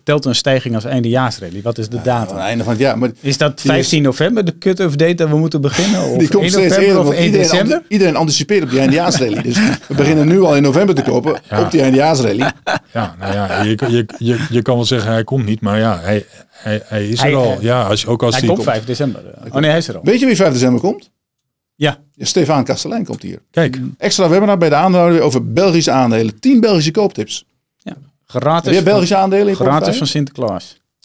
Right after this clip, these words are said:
Speaker 3: Wij hebben op dit moment geen Belgische aandelen, nee.
Speaker 2: Geen Lotus Bakeries of, eh, Argenix, niks?
Speaker 3: Solvay.
Speaker 2: Solvay.
Speaker 3: Nee, wel naar
Speaker 2: Maar
Speaker 3: een
Speaker 2: Solvay
Speaker 3: kijken.
Speaker 2: ga ik, eh, naartoe morgen. Die komen naar Amsterdam, komen
Speaker 3: Die komen
Speaker 2: vertellen.
Speaker 3: Amsterdam, ja.
Speaker 2: Die, eh, wordt de boel uit elkaar getrokken.
Speaker 3: Ja, en dan komt de, de, voor de splitsing, hè?
Speaker 2: Ja.
Speaker 3: Ja.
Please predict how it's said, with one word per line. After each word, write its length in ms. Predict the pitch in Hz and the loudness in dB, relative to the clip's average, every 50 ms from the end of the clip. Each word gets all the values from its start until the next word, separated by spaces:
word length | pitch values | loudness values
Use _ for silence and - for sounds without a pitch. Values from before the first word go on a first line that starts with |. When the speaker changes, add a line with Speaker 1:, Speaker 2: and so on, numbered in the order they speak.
| - | -8
Speaker 3:
Wij 80 | - 117 127 | -2 -2 0
hebben 120 | 127 127 | 0 -2
op 60 | 120 | -2
dit 100 | 104 160 | -2 0
moment 180 | 170 175 160 - | 0 0 0 -2
geen 120 | - 147 | -2 -4
Belgische 240 | 135 127 120 107 101 | -4 -2 -4 -4 -6
aandelen, 300 | 87 87 90 87 87 90 | -8 -10 -12 -12 -12 -8
nee. 160 | 104 117 104 92 _ _ _ _ _ _ _ _ _ _ | -6 -6 -6 -6 _ _ _ _ _ _ _ _ _ _
Speaker 2:
Geen 140 | _ - 131 | _ -6 -2
Lotus 220 | 127 131 135 131 127 | -2 0 -2 -2 -2
Bakeries 500 | 139 139 143 139 147 143 143 143 139 - | -2 -2 -2 -2 -2 -4 -4 -4 -6 -8
of, 180 | 120 113 - | -10 -10 -8
eh, 80 | 123 120 120 120 117 113 113 113 113 117 113 - _ _ | -6 -6 -4 -4 -6 -6 -8 -10 -10 -14 -16 -20 _ _
Argenix, 360 | 127 - 127 127 127 131 - | -16 -10 -8 -8 -8 -8 -10
niks? 200 | - - 131 - - | -12 -14 -12 -8 -6
Speaker 3:
Solvay. 720 | 139 139 147 143 131 110 139 135 131 131 127 127 110 - _ _ _ | -4 -2 -2 -2 -4 -4 -4 -4 -4 -4 -4 -6 -8 -10 _ _ _
Speaker 2:
Solvay. 280 | _ 135 123 117 117 117 | _ -14 -12 -8 -6 -4
Speaker 3:
Nee, 120 | 120 123 - | -4 -4 -6
wel 80 | - _ _ | -8 _ _
naar 140 | - 123 131 | -8 -6 -4
Speaker 2:
Maar 100 | 123 113 | -4 -2
Speaker 3:
een 60 | 110 | -2
Speaker 2:
Solvay 280 | - 220 214 175 139 123 | 0 0 0 2 2 0
Speaker 3:
kijken. 320 | 135 139 127 127 - 135 127 | 0 0 -2 -2 0 -2 0
Speaker 2:
ga 100 | 127 123 | 0 0
ik, 80 | 120 | -2
eh, 60 | 123 127 | -4 -6
naartoe 260 | 131 131 - 202 190 | -8 -8 -4 -4 -2
morgen. 340 | 156 127 110 98 98 95 - _ _ _ _ _ _ _ _ _ _ _ _ | -2 -2 -4 -6 -8 -14 -20 _ _ _ _ _ _ _ _ _ _ _ _
Die 100 | 127 - | -14 -6
komen 240 | - 131 123 127 | -4 -2 0 0
naar 80 | 123 120 | 0 -2
Amsterdam, 360 | 120 117 - 131 143 117 110 | -4 -4 -6 -4 -4 -4 -4
komen 220 | - 120 113 113 113 | -6 -6 -8 -8 -6
Speaker 3:
Die 100 | - 120 | -6 -4
komen 80 | 127 120 110 | -4 -2 -2
Speaker 2:
vertellen. 160 | 113 113 117 | -2 -2 -4
Speaker 3:
Amsterdam, 260 | 113 107 113 131 117 110 | -4 -6 -6 -6 -6 -4
ja. 40 | 107 | -4
Speaker 2:
Die, 80 | 107 | -6
eh, 40 | 107 | -6
wordt 160 | 110 120 117 | -6 -6 -8
de 60 | 120 117 | -6 -4
boel 140 | 127 123 | -2 0
uit 80 | 120 113 | 0 -2
elkaar 240 | 117 - 139 131 120 | -2 -4 -4 -4 -4
getrokken. 380 | 104 113 107 101 98 - - - _ | -6 -8 -14 -14 -16 -16 -18 -18 _
Speaker 3:
Ja, 200 | - 156 160 120 | -4 -4 -2 -2
en 60 | 107 | -2
dan 80 | 117 117 | -4 -4
komt 160 | - 143 127 | -4 -2 0
de, 280 | 143 143 139 139 139 135 | 0 0 2 2 0 0
de, 100 | 131 135 120 | -2 -4 -4
voor 120 | - 147 | -4 -4
de 60 | 139 | -4
splitsing, 360 | 151 - 151 - - - 101 131 | -2 -2 -2 -4 -2 -2 -4 -4
hè? 40 | 170 170 - _ | -4 -4 -6 _
Speaker 2:
Ja. 240 | - - 160 - - _ _ _ _ | -4 -2 -2 -2 -2 _ _ _ _
Speaker 3:
Ja. 120 | 131 127 | -16 -16